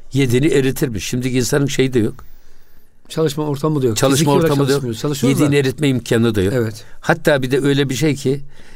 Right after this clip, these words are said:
Speaker 1: yani ya gi-, gidelim güzel bir sebzeyi meyvede pişirelim güzelce. Onu yiyelim, beslenelim diyor. Fast food dedi. Ayaküstü atıştırmalık. Hazır, hazır hanık pişmişe konuk. Hemen ayak üstünde atıştır. Yoluna devam et.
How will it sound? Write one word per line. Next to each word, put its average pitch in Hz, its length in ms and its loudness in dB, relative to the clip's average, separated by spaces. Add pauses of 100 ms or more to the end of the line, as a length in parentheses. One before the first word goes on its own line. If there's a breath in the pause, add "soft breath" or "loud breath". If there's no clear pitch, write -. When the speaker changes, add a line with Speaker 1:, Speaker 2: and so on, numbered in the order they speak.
(140)
Speaker 1:
yani 127 340 2
ya 135 120 4
gi-, 120 320 -4
gidelim 123 380 2
güzel 104 340 0
bir 110 80 0
sebzeyi 113 420 2
meyvede 101 400 2
pişirelim 98 520 -2
güzelce. 87 360 -2
Onu 107 180 2
yiyelim, 98 400 2
beslenelim 98 520 2
diyor. 87 140 -2 (360 loud breath)
Fast - 300 2
food 139 260 0
dedi. 92 320 -2 (280 loud breath)
Ayaküstü 127 480 2
atıştırmalık. 92 680 0 (640 soft breath)
Hazır, 120 360 2
hazır 113 500 0
hanık 107 360 0
pişmişe 101 400 -6
konuk. 90 260 -6 (340 soft breath)
Hemen 110 220 0
ayak 110 260 2
üstünde - 280 2
atıştır. - 460 0 (380 loud breath)
Yoluna 110 380 4
devam 113 260 4
et. - 240 -4